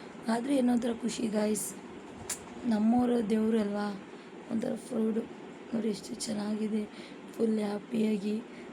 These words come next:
ತೇಲಿದ್ದು. ನೋಡೋಣ, ನಮ್ಮ ಮತ್ತೆ ಅಲ್ಲಿಂದ ಬಂದು ನೈಟು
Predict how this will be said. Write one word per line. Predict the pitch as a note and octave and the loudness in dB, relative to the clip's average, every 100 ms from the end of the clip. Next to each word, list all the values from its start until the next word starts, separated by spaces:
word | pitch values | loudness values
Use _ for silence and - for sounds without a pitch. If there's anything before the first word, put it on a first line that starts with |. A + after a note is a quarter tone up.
| - | -6
ತೇಲಿದ್ದು. | A3+ G#3+ G#3+ G3+ A3 A3 | 0 2 2 4 4 4
ನೋಡೋಣ, | A#3 A#3+ A3 - - - | 4 2 -2 -8 -16 -6
ನಮ್ಮ | G#3+ G#3+ G#3+ A3+ - - A3+ | -2 0 0 0 -4 -6 -4
ಮತ್ತೆ | A3 A#3 A3 | -2 0 2
ಅಲ್ಲಿಂದ | A3 A3 G#3+ G#3+ | 4 4 2 2
ಬಂದು | A3 B3 C4 C4 A#3+ - - - - - - - - - - - - - - - - - - - - - - - - G2 - F#2+ - - - - - - - - - - - - - - - - - - - | 2 2 2 0 -4 -10 -14 -16 -16 -14 -14 -14 -16 -16 -14 -14 -14 -14 -14 -16 -14 -14 -14 -14 -14 -16 -16 -16 -16 -16 -16 -16 -16 -16 -16 -16 -16 -16 -16 -16 -16 -14 -14 -14 -16 -14 -16 -16 -16 -8 0
ನೈಟು | A3 A3+ A3+ | 4 2 2